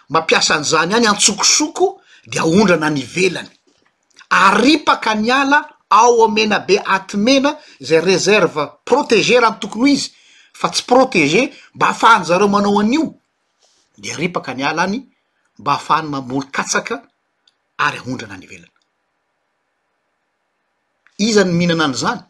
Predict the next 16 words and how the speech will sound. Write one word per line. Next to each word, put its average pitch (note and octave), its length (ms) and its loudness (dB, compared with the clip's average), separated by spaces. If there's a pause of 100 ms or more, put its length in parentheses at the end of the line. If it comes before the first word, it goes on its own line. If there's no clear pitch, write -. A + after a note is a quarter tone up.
(1200)
Tsy - 200 -12
tsika - 220 -8
vahoaka, G#2+ 360 -2
hoy D3 140 -6
ianao D3+ 220 -2
mety E3+ 220 -4
hoe G3+ 60 -6
famokarana E3 540 -4
kosa B3 280 -6
anie C4 120 0
izany A#3 260 0
e. - 120 -12 (100)
Tsy E4 400 2
tsika - 300 -4
vahoaka, C3 420 -8 (480)
olombitsy. A#2 600 -10